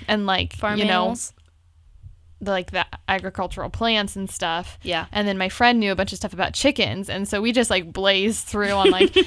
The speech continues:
Speaker 2: <laughs>
Speaker 1: "Emmeline, you get this question, I'll get the next question, 'cause it's about cows." So,
Speaker 2: That's funny.
Speaker 1: yeah, we just switched on and off, and everyone in our group was like, "This is great." <laughs>
Speaker 2: I love it.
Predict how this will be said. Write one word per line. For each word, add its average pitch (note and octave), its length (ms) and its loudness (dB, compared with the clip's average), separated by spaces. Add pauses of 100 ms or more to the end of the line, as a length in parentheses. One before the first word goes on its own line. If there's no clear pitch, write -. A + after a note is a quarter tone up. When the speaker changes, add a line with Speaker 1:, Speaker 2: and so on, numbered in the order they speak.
(100)
Speaker 2:
<laughs> - 200 -6
Speaker 1:
"Emmeline, C4+ 500 6
you C4+ 100 6
get C4 160 2
this D4+ 160 6
question, A#3 460 6
I'll C4 160 8
get C#4 160 2
the C#4 80 4
next C#4 260 4
question, A3+ 380 2
'cause G3 80 -6
it's A3+ 140 -4
about C4+ 220 6
cows." A3 520 6
So, A#3 220 -4
Speaker 2:
That's G3+ 240 0
funny. G3 360 -10
Speaker 1:
yeah, G#3+ 320 0
we A3 80 -4
just A3+ 180 0
switched B3+ 240 0
on G3+ 140 6
and G3 120 -2
off, F#3+ 220 -4
and G#3 100 -2
everyone A3+ 360 0
in G#3+ 200 -4
our G#3 80 -4
group B3 260 -2
was F#3+ 100 -8
like, F#3+ 160 -4
"This F#3+ 200 -6
is G#3 80 -4
great." C#4 320 0
<laughs> - 40 -4
Speaker 2:
I G#3+ 340 2
love F#3+ 260 -4
it. F#3 180 -6